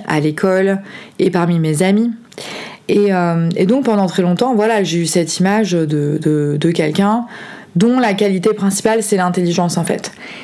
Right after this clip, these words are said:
Et dans tout ce que je faisais, et dans ce que je disais et tout ça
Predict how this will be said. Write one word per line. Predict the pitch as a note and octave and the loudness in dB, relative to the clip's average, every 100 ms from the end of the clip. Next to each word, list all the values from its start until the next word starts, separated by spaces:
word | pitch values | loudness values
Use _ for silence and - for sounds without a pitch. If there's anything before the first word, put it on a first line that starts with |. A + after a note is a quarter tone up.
| - G3 | -10 0
Et | G#3+ G#3 | 2 2
dans | F#3 F#3 | 2 -2
tout | F3+ B3+ C4+ | 0 0 2
ce | C4 | 0
que | - G3 | 0 0
je | E3 | 0
faisais, | - - F#3+ F3 A3 C#4+ D#4 _ - - - - - - - - - - | -6 -2 0 2 2 0 -6 _ -20 -20 -20 -20 -20 -20 -20 -20 -20 -2
et | G#3+ | 0
dans | G3 F#3+ | 2 0
ce | |
que | - | 2
je | F#3 | 0
disais | D#3+ F#3 F#3 G3+ | 2 0 2 2
et | |
tout | F3 | 0
ça | E3+ G#3+ C#4+ | -2 -2 -2